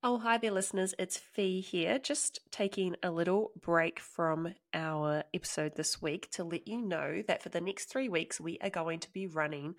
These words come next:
a Ladies Who Punt giveaway. So for each and every week, we are going to be giving away a Ladies Who Punt merch pack. In the pack, there is the Ladies Who Punt racing scarf, the Ladies Who Punt cap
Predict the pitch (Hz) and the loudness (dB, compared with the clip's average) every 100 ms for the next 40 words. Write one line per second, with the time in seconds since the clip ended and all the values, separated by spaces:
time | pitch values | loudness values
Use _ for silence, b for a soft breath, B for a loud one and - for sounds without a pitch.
0 | B B - 196 156 160 170 - 180 165 | B B -2 0 0 -2 -2 -2 0 0
1 | 165 - - _ - 269 240 - - - | 0 -2 -16 _ -4 -2 2 2 0 -6
2 | _ - B B B B B B - 220 | _ -20 B B B B B B -4 6
3 | 202 196 202 - 247 277 - - 247 254 | 6 6 2 0 2 2 0 -2 -2 2
4 | 190 190 202 202 190 180 180 - 185 185 | 0 2 2 4 4 2 2 0 2 4
5 | 190 185 180 - 190 170 185 202 180 165 | 4 4 2 0 -2 0 2 4 4 4
6 | 165 170 160 156 160 165 - - 160 151 | 2 0 0 0 0 -4 -8 -2 -2 -2
7 | - 147 139 - - 139 - - B B | -4 -4 -2 -4 0 0 0 -8 B B
8 | B _ _ 208 208 202 - 180 - - | B _ _ 4 4 2 4 4 4 -4
9 | - 170 160 160 156 156 - 165 156 160 | -10 -2 0 2 0 -2 -2 0 2 2
10 | 180 196 - 180 - - 160 151 - - | 0 0 2 0 -2 -2 0 0 -4 -2
11 | - - 139 139 - - _ 160 156 151 | 0 2 0 0 -2 -8 _ -2 0 0
12 | 147 - - 135 - - 233 381 - | -2 -6 -6 -8 -8 -2 0 0 -4